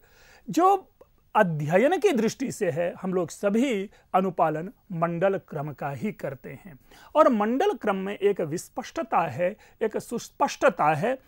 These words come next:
और उस मंडल क्रम के आधार पर हम यह जानने की कोशिश कर लेते हैं, बल्कि सारी बातें हमारे सामने स्पष्ट हो जाती है। इसके साथ ही एक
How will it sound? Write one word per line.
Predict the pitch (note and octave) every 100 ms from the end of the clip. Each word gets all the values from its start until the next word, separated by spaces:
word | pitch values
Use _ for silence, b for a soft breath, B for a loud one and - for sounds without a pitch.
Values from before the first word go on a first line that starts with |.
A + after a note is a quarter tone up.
| b b
और | A#3+ B3+
उस | B3+ A#3+
मंडल | G#3+ C#4 D#4
क्रम | A3 - A3+
के | G#3 G3+
आधार | E3 F3 C#3 F3
पर | E3 A#3+ C#4+ b b -
हम | C#4 A#3+ B3+ b b A#3
यह | A3
जानने | E3 F#3 G3+ C#4 D#4
की | B3 G3+
कोशिश | G3 F#3 G3
कर | F#3+ E3
लेते | E3+ C4
हैं, | D#4
बल्कि | D4+ E4
सारी | - E4 F4 C#4
बातें | E3 F#3+ - E4+
हमारे | F3+ G#3 F3+ F3
सामने | - D#3+ D#3 D3+ D#3+ b -
स्पष्ट | - G3+ - -
हो | D3+ D3 C#3
जाती | D#3 C#3 - D#3 -
है। | E3+ _ b b b b b b _ -
इसके | - F#4+
साथ | E4 C4+ D4 E4+
ही | C#4 F4 F#4+ - -
एक | A#3+